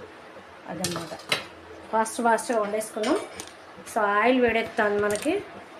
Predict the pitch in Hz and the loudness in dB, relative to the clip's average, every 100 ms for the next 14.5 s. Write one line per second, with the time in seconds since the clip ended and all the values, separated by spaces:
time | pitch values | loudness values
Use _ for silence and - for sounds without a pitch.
0 | - 208 - 277 262 262 233 254 - 262 | -4 -2 8 8 10 8 6 4 4 6
1 | 240 - 220 214 403 - - - - - | 4 2 2 4 4 2 -10 -20 -20 -20
2 | - - - 202 214 220 427 - - - | -20 -20 -6 0 4 6 6 2 -16 -20
3 | - - - - - - - - 233 - | -20 -20 -20 -20 -20 -20 -18 -6 -2 4
4 | 220 262 233 226 220 208 196 220 214 208 | 6 6 4 2 4 4 4 4 6 6
5 | 208 202 214 370 - - - - - - | 6 2 2 0 -2 -10 -18 -18 -14 -4
6 | 220 220 226 214 202 208 202 214 196 208 | -2 4 6 6 6 4 4 4 4 2
7 | 202 - 180 180 170 165 156 151 - - | -2 -2 -2 -2 -4 -4 -6 -10 -12 -14
8 | - - - - - - - - - - | -16 -16 -16 -16 -16 -16 -16 -16 -16 -14
9 | - - - - - - - - - - | -16 -16 -16 -16 -16 -16 -16 -18 -16 -16
10 | - - - - - 240 262 247 240 240 | -16 -16 -14 -8 4 8 8 8 6 8
11 | 254 381 466 - - - - 208 220 233 | 8 8 4 -6 -16 -16 -10 0 2 4
12 | 233 233 233 247 349 - - - - - | 4 4 6 6 6 2 -12 -16 -16 -16
13 | - - - - - - - - - - | -14 -14 -14 -14 -14 -14 -16 -16 -18 -14
14 | - 302 - - 277 | -8 -8 -4 4 4